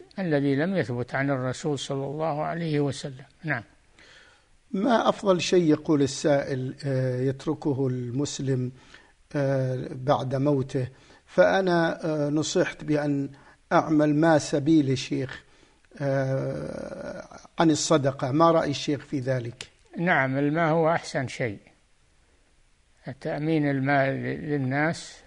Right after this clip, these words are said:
Speaker 1: هو أحسن شيء، شيء من الطاعات والقربات التي يتقرب بها العبد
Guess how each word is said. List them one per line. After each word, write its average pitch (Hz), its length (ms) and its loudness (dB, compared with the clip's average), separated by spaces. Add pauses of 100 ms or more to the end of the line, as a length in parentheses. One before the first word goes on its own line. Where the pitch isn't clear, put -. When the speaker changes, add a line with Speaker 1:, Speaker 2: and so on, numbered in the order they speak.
(100)
Speaker 1:
هو 175 300 -2
أحسن 151 460 -4 (920)
شيء، 165 380 -2
شيء 160 320 4
من 139 200 0
الطاعات 139 960 2
والقربات 139 760 0
التي 131 340 -6
يتقرب 135 640 -4
بها 131 320 -2
العبد 127 400 -4